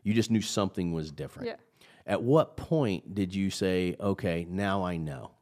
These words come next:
Speaker 2: Uh, it was probably a couple months later.
Speaker 1: Oh, so just a couple months.
Speaker 2: Yeah, it
Speaker 1: And
Speaker 2: wasn't long.
Speaker 1: because those emotions were coming up and you were like, "Uh, I'm pretty sure this is what this is."
Speaker 2: Yeah.
Speaker 1: Okay. When that happens,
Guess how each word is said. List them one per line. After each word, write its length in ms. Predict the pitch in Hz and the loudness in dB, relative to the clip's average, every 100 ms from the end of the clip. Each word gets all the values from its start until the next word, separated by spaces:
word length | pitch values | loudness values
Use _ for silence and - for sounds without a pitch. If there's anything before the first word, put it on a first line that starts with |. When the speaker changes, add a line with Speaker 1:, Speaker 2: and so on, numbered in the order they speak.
| _ - | _ -8
Speaker 2:
Uh, 300 | 302 330 320 | -6 -4 -4
it 40 | 320 | -4
was 100 | - | -4
probably 240 | 320 277 | -4 -4
a 40 | |
couple 280 | 254 226 214 | -6 -10 -8
months 320 | 208 208 208 | -6 -6 -8
later. 440 | 214 202 226 220 220 _ - - - _ 117 | -10 -10 -10 -10 -12 _ -20 -20 -20 _ 2
Speaker 1:
Oh, 80 | |
so 100 | 113 | 4
just 180 | 123 123 | 2 0
a 40 | 110 | 2
couple 260 | 117 104 | 2 4
months. 280 | 90 87 69 | 2 0 0
Speaker 2:
Yeah, 80 | - | -2
it 100 | - | 0
Speaker 1:
And 100 | 87 | 0
Speaker 2:
wasn't 220 | 90 90 - | 2 0 -4
long. 320 | - 226 226 - _ - - 127 | -10 -12 -16 -20 _ -12 -4 0
Speaker 1:
because 280 | 123 127 | 4 6
those 180 | 120 113 | 6 6
emotions 460 | 110 110 110 117 107 | 6 6 6 4 0
were 80 | 101 | 0
coming 260 | 110 110 | 2 2
up 160 | 104 104 | 2 2
and 80 | 95 | 2
you 80 | |
were 80 | 92 | 2
like, 300 | 92 90 87 - - | 0 0 -4 -8 -8
"Uh, 400 | 90 90 87 85 | -2 0 0 0
I'm 160 | 85 | -2
pretty 260 | - 92 85 | -4 -6 -4
sure 260 | - 85 80 | -4 -4 -4
this 140 | 80 | -4
is 120 | 80 | -8
what 140 | 80 - | -10 -10
this 180 | - - | -10 -6
is." 100 | 247 | -6
Speaker 2:
Yeah. 160 | 311 302 _ _ _ _ | -6 -12 _ _ _ _
Speaker 1:
Okay. 340 | - 90 101 113 - - - _ _ | -4 0 0 -2 -10 -20 -20 _ _
When 400 | 104 110 143 170 | 2 8 8 8
that 320 | 139 127 120 110 | 4 2 0 -2
happens, 760 | 104 87 82 78 80 82 | -2 -2 -2 -6 -6 -8